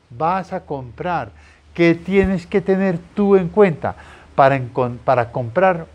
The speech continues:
una orquídea Cattleya? Vamos a hablar de todos los géneros en otros videos, pero hoy es de Cattleyas. Me parece que es un buen título, me parece que es una gran idea para que tú, cuando estés al frente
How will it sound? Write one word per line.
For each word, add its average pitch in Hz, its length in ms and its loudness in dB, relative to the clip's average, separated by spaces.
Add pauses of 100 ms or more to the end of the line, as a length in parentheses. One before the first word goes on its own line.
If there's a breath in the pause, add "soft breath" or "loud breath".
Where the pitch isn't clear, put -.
(120)
una 151 300 0
orquídea 170 560 -2
Cattleya? - 560 -6 (1500 soft breath)
Vamos 214 200 6
a - 20 8
hablar 190 200 4
de 226 120 0
todos 233 240 4
los 175 100 2
géneros 190 360 -2
en 160 120 -4
otros 160 300 -6
videos, 156 480 0
pero 147 240 0
hoy 214 200 4
es 214 100 2
de 220 160 2
Cattleyas. 139 760 -2 (400 loud breath)
Me 180 100 0
parece 220 280 4
que 240 80 2
es 185 100 0
un 220 160 -2
buen 202 240 0
título, 160 460 -2
me 147 120 -4
parece 165 360 -4
que 175 120 -4
es 156 100 -6
una 190 260 -2
gran 202 320 0
idea 165 520 0 (560 loud breath)
para 156 240 4
que 135 200 -2
tú, 220 360 0
cuando 120 380 -2
estés - 840 2
al 131 180 -2
frente 196 580 -4